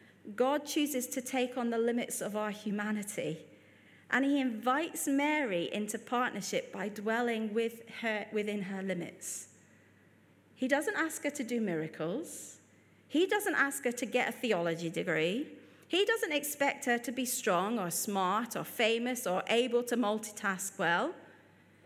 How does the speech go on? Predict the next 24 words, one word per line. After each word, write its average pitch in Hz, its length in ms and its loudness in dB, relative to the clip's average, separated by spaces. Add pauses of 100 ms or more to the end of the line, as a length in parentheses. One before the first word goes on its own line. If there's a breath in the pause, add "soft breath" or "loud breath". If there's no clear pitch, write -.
(140)
He 349 160 4
doesn't 466 320 2
ask 294 300 0
her 240 160 2
to 240 100 -4
be 233 160 -2
superwoman 214 840 2
and 196 180 -2
save 208 360 0
the 202 100 0
world. 185 380 2
He 285 140 2
plans 175 360 0
to 180 100 -6
do 170 160 0
that 170 140 0
himself. 170 800 0 (880 loud breath)
God 320 240 4
invites 277 500 0
Mary 254 480 4
into 226 280 -2
the 226 80 -2
partnership 240 680 0
by 185 220 2